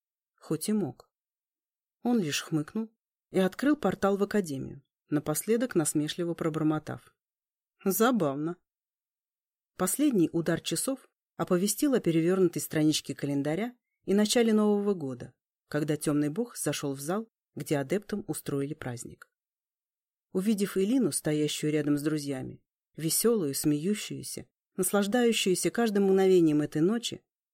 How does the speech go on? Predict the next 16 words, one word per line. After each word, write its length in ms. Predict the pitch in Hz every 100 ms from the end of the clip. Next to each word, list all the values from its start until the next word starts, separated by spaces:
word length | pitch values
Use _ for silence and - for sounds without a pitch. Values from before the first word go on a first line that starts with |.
| -
Каин 320 | 233 214 165
мысленно 400 | 160 - 156 143
рассмеялся. 720 | 143 - 147 131 131 - - _ _ _ _ _ _ _ _ _
«Ну 240 | - 190 277
что 240 | - 170
ж, 140 | 147 160
Элира, 340 | 151 143 135 _ _
поздравляю. 840 | 180 165 175 233 233 160 143 156 - _ _ _ _
Ты 120 | -
сделала 480 | 180 165 190 185 190
то, 180 | 185 254
что 180 | - 190
не 120 | 196
вышло 320 | 196 202 202
у 40 | 185
Создателя. 720 | - 202 160 123 - 135 123